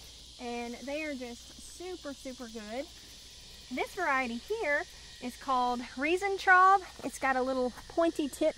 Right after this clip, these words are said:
to it. It's pretty good, too. Let's see. Trying to get some of these down here. There, there's so many of them, and they're hiding. <laughs>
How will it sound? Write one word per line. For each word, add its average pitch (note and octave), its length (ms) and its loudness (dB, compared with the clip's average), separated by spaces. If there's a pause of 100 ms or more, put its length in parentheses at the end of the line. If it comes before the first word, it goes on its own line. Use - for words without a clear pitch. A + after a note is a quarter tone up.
(120)
to D#4+ 180 2
it. G4 140 2 (760)
It's D4 180 2
pretty C#4 300 0
good, A#3+ 260 4
too. C#4 460 -2 (1000)
Let's - 320 -16
see. D3 260 -16 (360)
Trying E4 220 -10
to D4+ 60 -8
get C#4 140 -10 (120)
some D4+ 100 -6
of C#4+ 60 -2
these C#4 200 -4
down C4+ 180 -6
here. C#4 180 -4
There, B3+ 140 -4 (400)
there's C#4 140 -6
so D#4 220 -6
many D#4+ 320 -6
of E4 140 -4
them, E4+ 160 -4
and A#3 120 -6
they're G#3+ 200 -12
hiding. F4+ 460 -2
<laughs> C5 60 0